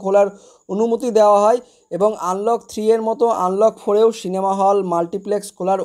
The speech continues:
অনুমতি কিন্তু দেওয়া হচ্ছে না। অর্থাৎ দেখতে পাচ্ছেন যে আনলক ফোরে স্কুল, কলেজ খুলছে না, লোকাল ট্রেন চালু হচ্ছে না, মেট্রো, সিনেমা, আহ, মেট্রো, মেট্রো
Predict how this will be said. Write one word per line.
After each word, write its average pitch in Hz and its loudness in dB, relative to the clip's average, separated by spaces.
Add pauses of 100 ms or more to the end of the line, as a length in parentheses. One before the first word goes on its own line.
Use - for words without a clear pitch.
অনুমতি 180 -4
কিন্তু 185 -2 (120)
দেওয়া 160 4
হচ্ছে 156 -4
না। 156 -2
অর্থাৎ 180 -10
দেখতে 185 -10
পাচ্ছেন 220 -2 (380)
যে 170 2 (180)
আনলক 202 2
ফোরে 226 2 (120)
স্কুল, 214 -8 (120)
কলেজ 220 0 (120)
খুলছে 214 -4
না, 220 0 (280)
লোকাল 214 0
ট্রেন 226 0 (100)
চালু 208 4
হচ্ছে 214 -2
না, 220 0 (240)
মেট্রো, 202 -2 (160)
সিনেমা, 208 -2 (480)
আহ, - -6 (140)
মেট্রো, 202 -2 (120)
মেট্রো 202 -2